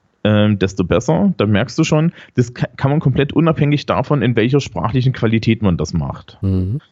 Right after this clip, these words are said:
Speaker 1: Und das ist dann auch die Strategie, wie du die Schüler beraten. Dann sagst du dann halt, „Ja, okay, ihr Englisch, das wird halt nicht mehr hübsch. Aber labern Sie die mal voll.“ Ja, und das dritte ist dann interaktive Kompetenz. Und da geht's halt darum, dass man ausgewogen miteinander diskutiert. Und es gibt im Endeffekt,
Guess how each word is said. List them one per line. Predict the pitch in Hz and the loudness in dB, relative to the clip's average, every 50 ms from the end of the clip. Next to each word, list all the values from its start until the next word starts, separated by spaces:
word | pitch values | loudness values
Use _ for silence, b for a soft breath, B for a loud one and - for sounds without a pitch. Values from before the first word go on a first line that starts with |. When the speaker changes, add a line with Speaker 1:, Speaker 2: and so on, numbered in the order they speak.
| _ _ - | _ _ -10
Speaker 1:
Und | 90 | -6
das | 101 - | -2 -2
ist | 120 123 120 | -2 0 0
dann | 117 - | 0 -2
auch | - 117 | 0 0
die | - 120 | 0 -2
Strategie, | 113 - 113 113 110 104 120 127 123 | 0 0 0 0 0 0 0 2 2
wie | 123 | 4
du | 120 113 | 2 2
die | 107 98 | 2 0
Schüler | 92 113 104 104 | 0 2 2 2
beraten. | 92 95 92 127 185 240 262 | 2 0 0 0 0 0 0
Dann | 220 175 | 0 2
sagst | 151 151 - - | 2 0 0 0
du | 143 | 0
dann | 131 135 | 2 2
halt, | 139 127 123 123 | 4 4 4 4
„Ja, | 123 123 139 143 | 4 4 4 2
okay, | 143 131 - 160 151 | 2 2 0 0 2
ihr | 117 101 - | 2 2 2
Englisch, | - 131 135 135 - | 4 2 2 2 2
das | 120 101 - | 0 0 0
wird | 117 - - | 0 0 2
halt | 117 - | 2 2
nicht | - 107 101 | 2 2 2
mehr | 98 101 | 4 4
hübsch. | 135 165 - - - - - _ _ _ _ _ _ _ _ _ - b b b b b b b b b b b b b _ _ _ _ _ _ | 2 2 0 -4 -8 -12 -16 _ _ _ _ _ _ _ _ _ -20 b b b b b b b b b b b b b _ _ _ _ _ _
Aber | - - 95 101 95 | -4 0 0 2 2
labern | 82 - 87 92 104 107 98 | 2 0 0 0 2 0 0
Sie | 104 90 | 0 0
die | 95 95 | 2 2
mal | 95 90 85 82 | 4 4 2 2
voll.“ | - - 82 78 78 73 69 - b b b b b b b b b b | 0 0 0 0 0 0 -2 -6 b b b b b b b b b b
Ja, | - 90 95 113 135 139 | 0 0 2 2 2 2
und | 113 110 | 0 0
das | 101 101 - | -2 -2 -2
dritte | - 127 120 123 110 | -2 -2 0 0 0
ist | 113 - | 0 0
dann | 110 95 | 0 0
interaktive | - 139 - 147 - - - - 127 123 117 | 0 0 0 0 0 0 0 0 0 0 -2
Kompetenz. | - - 107 92 95 87 - 110 113 135 143 | -2 0 0 0 0 0 2 2 2 2 2
Und | 127 101 | 0 0
da | 101 101 101 | 0 0 0
geht's | 104 110 104 - - | -2 -2 -2 0 0
halt | 107 92 92 95 | 0 0 2 0
darum, | 85 87 95 101 104 104 104 B B B B B B B B B | 0 0 0 0 0 0 -2 B B B B B B B B B
dass | 98 101 - | -4 -2 0
man | - 104 92 - | 0 0 0 2
ausgewogen | - 101 107 - - 113 107 101 101 104 104 95 | 2 0 0 2 0 0 2 2 2 2 4 2
miteinander | 90 98 98 85 85 82 82 95 92 90 | 2 2 2 2 2 2 2 2 2 0
diskutiert. | 80 87 - - 92 87 - 120 135 147 147 135 - | 0 -2 -6 -4 -6 -4 0 0 2 2 2 2 0
Und | 87 98 | 0 -2
es | 98 - | 0 -2
gibt | - 110 117 - | -4 -4 -2 0
im | 95 92 | 2 2
Endeffekt, | 87 101 101 - 98 90 - - - - - | 2 2 2 2 0 -2 -2 -6 -14 -18 -18